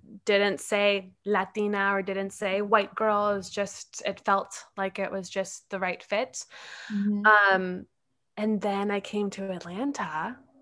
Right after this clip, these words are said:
Speaker 1: and there were several theater auditions where I was at the door told no because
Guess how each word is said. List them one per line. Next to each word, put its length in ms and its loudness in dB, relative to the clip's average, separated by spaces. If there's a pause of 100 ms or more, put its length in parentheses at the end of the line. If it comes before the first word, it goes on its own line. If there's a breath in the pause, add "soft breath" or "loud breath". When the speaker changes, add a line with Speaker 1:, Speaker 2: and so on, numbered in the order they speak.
(1120 loud breath)
Speaker 1:
and 760 4 (220)
there 260 4
were 340 6
several 680 2
theater 400 0
auditions 920 -2
where 640 -2
I 520 -2
was 300 0
at 220 -2
the 100 -2
door 380 0
told 300 -4
no 300 0
because 760 -8